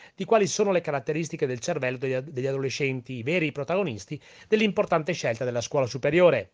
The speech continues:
Un cervello che è al massimo delle sue potenzialità e che però è coinvolto in emozioni che spesso prendono il sopravvento. All'incontro è intervenuto anche lo chef agordino Nicola Botter, che ha raccontato la sua esperienza di allievo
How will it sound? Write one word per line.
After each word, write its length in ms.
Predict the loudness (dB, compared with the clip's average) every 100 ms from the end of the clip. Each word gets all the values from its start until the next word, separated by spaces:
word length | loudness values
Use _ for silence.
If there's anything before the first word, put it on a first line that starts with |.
| _ -12
Un 120 | -10
cervello 560 | -10 -2 0 2 0 -4 -16 _
che 140 | -8
è 40 | -8
al 140 | -4
massimo 460 | 0 0 0 -4 -4
delle 160 | -4
sue 140 | -4 -4
potenzialità 840 | -4 -6 -6 -8 -6 2 2 2 -6 -18
e 80 | -8
che 120 | -2
però 200 | 4 6
è 140 | 6 6
coinvolto 560 | 2 6 6 6 0
in 100 | -4
emozioni 540 | -2 -4 -4 -8 -10 -6
che 100 | -6
spesso 460 | -6 -12 -14 -20 _
prendono 400 | 2 2 2 -2
il 60 | -4
sopravvento. 680 | -4 -4 -4 -6 -12 -20 _ _ _ -20 _ -20 -20 2
All'incontro 580 | 4 6 6 4 6 4
è 40 |
intervenuto 480 | 4 2 2 2 4
anche 260 | 4 2 0
lo 100 | 0
chef 360 | 0 0 2
agordino 480 | -2 0 0 0 0
Nicola 360 | -2 -2 -2 -2
Botter, 540 | -4 2 4 6 4
che 100 | -2
ha 60 | -6
raccontato 680 | -6 -6 -4 2 2 2
la 80 | -2
sua 220 | -2 -4
esperienza 560 | -4 -2 0 0 0 -4
di 140 | -2
allievo 440 | 0 0 -2 -6